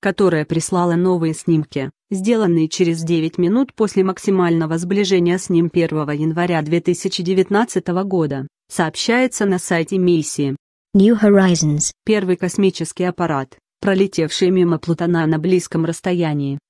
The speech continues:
Speaker 1: благодаря чему удалось выяснить, что на карликовой планете есть криовулканы, ледники,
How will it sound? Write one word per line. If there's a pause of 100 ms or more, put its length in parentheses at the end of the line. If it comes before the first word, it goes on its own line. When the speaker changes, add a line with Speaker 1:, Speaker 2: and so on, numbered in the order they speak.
Speaker 1:
благодаря
чему
удалось
выяснить, (220)
что
на
карликовой
планете
есть
криовулканы, (180)
ледники,